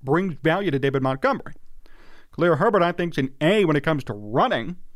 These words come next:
purely, and quickness and tenacity, but he's probably a C, if not even a D, especially when it comes to pass blocking. He is a horrible blocker.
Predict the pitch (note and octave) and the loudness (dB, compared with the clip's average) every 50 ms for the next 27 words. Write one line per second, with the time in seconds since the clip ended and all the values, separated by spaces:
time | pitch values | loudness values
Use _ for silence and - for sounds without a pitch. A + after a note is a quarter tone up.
0 | - - - - - - - - - - E3 G3+ C#4+ D#4 C4 C#3 - F2+ B2 E3+ | -18 -20 -20 -20 -20 -20 -20 -20 -12 -4 0 2 4 4 2 2 -2 -6 -8 -10
1 | - - - - - - - - - _ - - - - - _ - - - - | -12 -14 -18 -20 -20 -20 -20 -20 -20 _ -20 -20 -20 -20 -20 _ -20 -20 -20 -10
2 | - B2 A2+ - - - A#3+ B3+ - - G3+ G#3 A#3+ - - - - - A#2 G#2 | -10 -8 -8 -8 -4 -4 -4 -2 -2 -2 -2 0 -2 -4 -8 -12 -10 -8 -8 -8
3 | - B2 A#2 A#2+ C3+ D#3 F3+ - - C#3+ C3 B2+ E3 F3+ - - - - - - | -8 -6 -4 -2 0 0 0 0 0 -2 -2 -2 -4 -6 -12 -16 -18 -18 -20 -20
4 | - - - - - - _ - - - - A#3 A3+ A3+ G#3 E3+ F3+ G3 G3 - | -20 -20 -20 -20 -20 -20 _ -20 -6 0 2 4 4 4 4 2 0 0 -2 -2
5 | - E3 E3+ E3 E3 E3+ D#3+ D3 - - - D3+ E3+ F3+ D#3+ D3 - D#3+ D#3 D3+ | -2 0 2 2 4 2 2 2 0 0 0 0 0 0 -2 -4 -4 -4 -2 0
6 | D#3 D#3 D#3 C#3+ C3+ A#2+ G#2 - D3 G#3 A3 E3 A#2 A2+ A#2 - - F3+ A#3+ A3 | 0 2 2 2 0 0 -2 -2 -2 0 0 -2 -2 -4 -4 -4 -2 -2 -2 -2
7 | - D#3+ C3 B2 B2+ B2+ - C#3+ B2 - A#2 - - D3 F3+ A3+ A3+ - - A#2 | -2 -4 -4 -4 -2 -2 -2 -2 -2 -4 -8 -6 -2 -2 -2 -2 -2 -4 -6 -8
8 | F#2+ - - - - - A#2+ C#3 G#3 G#3+ E3 G#2+ G#2+ A2+ - - - - - D#4 | -8 -8 -10 -14 -12 -6 -6 -2 0 0 0 0 -2 -6 -10 -14 -2 2 4 4
9 | E4 C4 F3 A#2 B2+ A#2+ B2 D3+ F3+ G3 F#3 - - - - | 4 4 4 2 0 0 2 2 4 4 2 2 -2 -10 -16